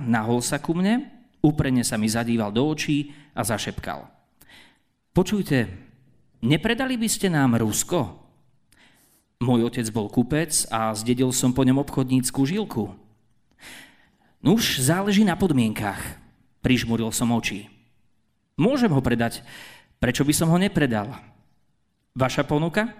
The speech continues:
„Ponúkneme vám slušnú sumu,“ odvetil markíz Okupa.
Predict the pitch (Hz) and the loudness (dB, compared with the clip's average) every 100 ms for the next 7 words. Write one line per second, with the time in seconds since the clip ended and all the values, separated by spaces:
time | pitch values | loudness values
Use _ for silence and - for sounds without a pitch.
0 | - _ _ _ _ _ - - - - | -20 _ _ _ _ _ -20 -20 -20 0
1 | 147 165 156 170 160 151 151 143 170 170 | 0 2 0 0 4 4 2 2 2 2
2 | 185 170 247 196 131 90 117 123 127 123 | 0 2 4 4 4 0 -2 0 0 2
3 | 113 113 113 117 110 117 120 107 98 - | 2 2 0 0 0 0 0 -2 -4 -8
4 | - | -20